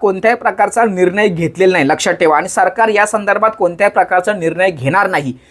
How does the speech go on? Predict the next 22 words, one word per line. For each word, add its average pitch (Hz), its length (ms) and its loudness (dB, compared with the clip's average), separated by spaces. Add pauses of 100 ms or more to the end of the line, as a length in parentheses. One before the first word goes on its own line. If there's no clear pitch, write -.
(120)
हे 226 60 2
माझं 240 280 4
वैयक्तिक 226 420 2
मत 185 140 -2
आहे. - 120 -6
आता 190 160 -4
तुमच्या 196 320 -4
माध्यमातून 214 520 0
असाही 226 260 2
प्रश्न 226 280 -4
येऊ 220 100 -2
शकतो, 226 420 -2 (240)
"सर, 277 300 2
सरकार 254 540 0
काहीही 233 600 0
करू 254 200 0
शकतो, 247 460 -4
सरकार 233 560 0
हा 226 120 2
निर्णय 220 320 0
घेऊ 196 220 0
शकतो." - 460 -4